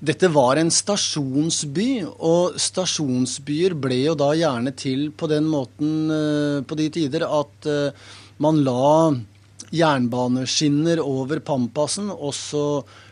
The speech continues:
lagde man et stoppested der det var en, eh, stor bondegård som da hadde behov for, for togtransport av sine varer og produkter innover til hovedstaden og til eksportmarkedene. Og så ble disse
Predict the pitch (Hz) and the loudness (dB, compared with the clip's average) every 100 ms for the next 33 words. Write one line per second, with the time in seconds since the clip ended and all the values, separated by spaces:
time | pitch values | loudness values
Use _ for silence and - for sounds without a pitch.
0 | - 165 165 131 127 139 165 - - 175 | -6 4 4 4 0 0 0 0 -2 -2
1 | - 135 - 147 180 147 131 139 127 117 | -2 -6 -2 0 0 -2 -2 -2 -2 -2
2 | 123 139 135 135 139 135 127 123 - - | -2 -2 -2 0 -2 -2 -6 -8 -8 -6
3 | 151 139 147 165 139 131 135 143 139 151 | -4 -4 0 0 -2 -6 0 2 2 2
4 | 165 196 190 170 151 143 135 131 127 131 | 0 0 -2 -2 0 0 0 -4 -6 -6
5 | 131 156 175 143 - 156 156 156 160 - | -6 -8 -10 -10 -2 0 2 2 0 -2
6 | - - - - - 143 143 147 147 - | -14 -20 -20 -12 -2 0 2 0 -2 2
7 | 170 135 117 143 131 131 - 160 156 - | 2 2 -2 -4 -2 -2 -4 -4 -6 -2
8 | 156 147 160 135 147 156 127 117 135 156 | -2 -2 -2 -2 0 0 0 -4 -6 -6
9 | 139 127 - 160 151 143 131 143 147 151 | -6 -8 -8 -6 -2 -2 -2 -4 -4 -4
10 | 147 151 123 120 - 123 131 151 143 147 | -2 -4 -4 -6 -4 -2 -2 -4 -4 -6
11 | 135 143 - 139 - 143 131 151 156 220 | -6 -6 -8 -8 -4 -4 -4 -4 -6 -6
12 | - - - - - 233 180 160 180 196 | -12 -20 -20 -10 0 2 4 4 4 2
13 | - 156 160 165 160 151 | 2 4 6 6 4 0